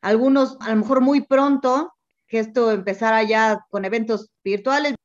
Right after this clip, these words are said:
híbridos, presenciales, etcétera, ¿no? Pero me acuerdo muy bien que me dijiste, "No vamos a saber qué va a pasar con los protocolos hasta que no hagamos un evento". Y en general, ¿no? O sea, no solamente en el tema de protocolos, sino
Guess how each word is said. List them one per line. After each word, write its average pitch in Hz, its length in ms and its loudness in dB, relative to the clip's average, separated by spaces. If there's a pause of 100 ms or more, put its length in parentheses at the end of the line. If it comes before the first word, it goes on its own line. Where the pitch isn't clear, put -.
(140)
híbridos, 254 640 -2
presenciales, 240 680 -2
etcétera, 202 480 -4
¿no? 254 260 -6 (540)
Pero 269 160 2
me 311 80 2
acuerdo 403 380 2
muy 370 140 2
bien 339 180 -2
que 339 100 0
me 254 120 0
dijiste, 202 580 -4
"No 285 160 0
vamos 320 320 0
a 220 100 0
saber 208 560 -4 (540)
qué 233 240 2
va 233 80 2
a 226 100 -2
pasar 214 380 -4
con 214 120 -4
los 185 140 -10
protocolos 208 560 -6
hasta 185 220 -10
que 196 80 -6
no 202 100 -4
hagamos 202 380 -4
un 202 160 -6
evento". 220 580 -2 (460)
Y 247 160 0
en 247 140 0
general, 254 540 2
¿no? 233 220 -4
O 220 60 -4
sea, 226 260 0
no 254 160 -2
solamente 262 400 -2
en 247 60 -2
el 202 100 -2
tema 233 220 -2
de 220 80 0
protocolos, 214 560 -4
sino 220 320 -2